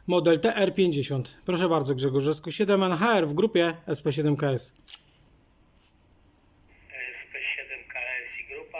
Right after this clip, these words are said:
Speaker 2: tu S Q siedem N H R. Krzysztof, pięć dziewięć, niezmiennie i cały czas raport dla Ciebie taki. I dwa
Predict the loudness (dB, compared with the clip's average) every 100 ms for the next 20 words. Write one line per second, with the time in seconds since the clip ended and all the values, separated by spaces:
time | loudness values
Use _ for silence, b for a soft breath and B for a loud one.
0 | -14 -16 -20 -20 -20 -20 -18 -20 -16 -8
1 | -6 -6 -12 -16 -16 -14 -12 -10 -10 -10
2 | -10 -10 -10 -14 -6 -6 -6 -4 -2 -2
3 | -8 -12 -16 -16 -8 -8 -8 -10 -10 -10
4 | -20 B B B B B -18 -18 -14 -10
5 | -10 -12 -14 -10 -10 -12 -10 -10 -10 -20
6 | -20 -16 -12 -10 -10 -12 -12 -14 -10 -8
7 | -8 -12 -20 -20 -20 B B B _ -20
8 | -16 -16 -14 -14 -12 -14 -16 -18 -20 -20
9 | -14 -12